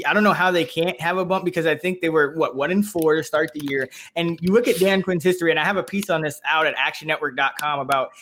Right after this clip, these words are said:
how c-, we should judge coaches against the spread more, because it kind of takes the talent part out. And it says, "Okay, well,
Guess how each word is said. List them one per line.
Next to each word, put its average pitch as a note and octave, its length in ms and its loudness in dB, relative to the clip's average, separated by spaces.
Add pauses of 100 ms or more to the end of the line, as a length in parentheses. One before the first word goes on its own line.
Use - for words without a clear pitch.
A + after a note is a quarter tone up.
(100)
how F3+ 180 0
c-, F#3 180 -10
we A3+ 140 4
should B3+ 320 -2
judge G#3 300 2
coaches F#3+ 420 -2
against D#3 380 -4
the D3 60 -12
spread E3+ 420 0
more, D3+ 420 2 (180)
because F#3 400 0
it F3+ 300 0
kind G3+ 180 0
of E3+ 160 -2 (180)
takes G#3 280 -2
the F3 80 -6
talent F#3 460 -2
part E3 200 0
out. E3+ 240 2
And C3+ 80 -12
it C#3 140 -12
says, D#3 180 -2
"Okay, D#3+ 340 0
well, D3+ 380 0